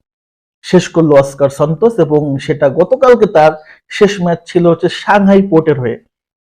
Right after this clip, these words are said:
এবং সেই ম্যাচটা তার দল এক গোলে ড্র করছে, কিন্তু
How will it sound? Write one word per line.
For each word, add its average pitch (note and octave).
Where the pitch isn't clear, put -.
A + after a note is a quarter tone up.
এবং G3+
সেই A#3
ম্যাচটা F3
তার D#3
দল E3
এক B3+
গোলে B3+
ড্র D#3+
করছে, D3+
কিন্তু F#3